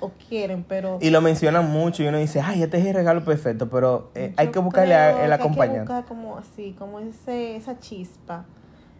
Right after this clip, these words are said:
Speaker 1: sentimental.
Speaker 2: Sí, yo creo que sí. Como que hay que agrandar el combo, no, no quedarse en,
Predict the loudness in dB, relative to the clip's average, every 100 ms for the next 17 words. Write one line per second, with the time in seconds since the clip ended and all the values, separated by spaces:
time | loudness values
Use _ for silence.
0 | -20 -20 -14 -12 -10 -8 -8 -8 -12 -16
1 | -20 -20 -20 -20 _ -20 -20 -20 -20 -20
2 | -20 -20 -20 -20 -20 -20 -20 -12 -10 -10
3 | -12 -12 -6 -4 -2 -4 -6 -10 -10 -4
4 | -4 0 0 2 2 2 2 2 2 4
5 | 2 0 -6 -4 -2 -2 -2 0 4 4
6 | 2 -2 -4 -6